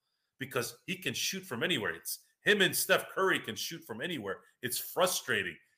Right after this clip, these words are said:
It's exhausting guarding those guys. So yes, it's, it's a, and if it, if, if, if it wasn't for the Lakers,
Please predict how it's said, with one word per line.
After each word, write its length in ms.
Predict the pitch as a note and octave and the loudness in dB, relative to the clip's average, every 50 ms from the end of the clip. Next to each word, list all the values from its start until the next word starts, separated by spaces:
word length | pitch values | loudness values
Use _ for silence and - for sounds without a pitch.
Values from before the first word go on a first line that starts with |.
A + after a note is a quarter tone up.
| - - | -4 -4
It's 220 | C3 C3 - - | -2 0 0 -2
exhausting 880 | B2 A2 - - - - C3 D3+ E3+ E3+ - - - - A2 F#2+ E2 - _ - | -4 -6 -6 -4 -2 2 2 4 4 2 2 0 -2 -4 -4 -6 -6 -14 _ 0
guarding 280 | - A2 G#2+ G#2 G2+ F#2+ | 2 4 4 4 2 -2
those 180 | F#2 F2+ E2+ | -6 -6 -6
guys. 440 | - F#2+ E2 D2+ C#2 - - - - _ _ _ _ _ _ _ _ _ _ _ _ _ _ _ _ _ | -6 -6 -6 -6 -6 -10 -12 -14 -16 _ _ _ _ _ _ _ _ _ _ _ _ _ _ _ _ _
So 140 | - - C3 | -4 -2 0
yes, 440 | B2+ D#3 G3 E3+ - - - - - - | 6 8 8 8 8 6 2 -2 0 0
it's, 300 | C3+ B2+ - - - - | 0 2 2 0 0 0
it's 200 | D3 - - - | 0 0 4 6
a, 320 | D#3 C#3+ C#3 C3 - - - - - - - - - - _ _ _ _ _ _ _ - | 8 10 10 8 8 4 -4 -14 -20 -20 -20 -20 -20 -20 _ _ _ _ _ _ _ 2
and 140 | - G#3 G#3 | 4 6 6
if 100 | G#3 - | 6 4
it, 140 | A3 G#3+ - | 0 -2 0
if, 180 | G3+ G#3 G#3 - | 2 2 4 6
if, 200 | A3+ G3+ F#3+ F#3+ | 6 4 4 4
if 160 | G3 G3 - | 4 2 2
it 60 | F#3 | 2
wasn't 320 | F#3+ C4 D#4+ - C4+ A#3+ - | 2 2 4 6 4 4 4
for 100 | - G#3+ | 6 6
the 120 | E3+ D#3 | 6 6
Lakers, 580 | C3+ C3 D3+ F#3+ G#3 - - G#2+ F#2 F2+ - | 8 8 8 8 6 6 2 2 2 2 0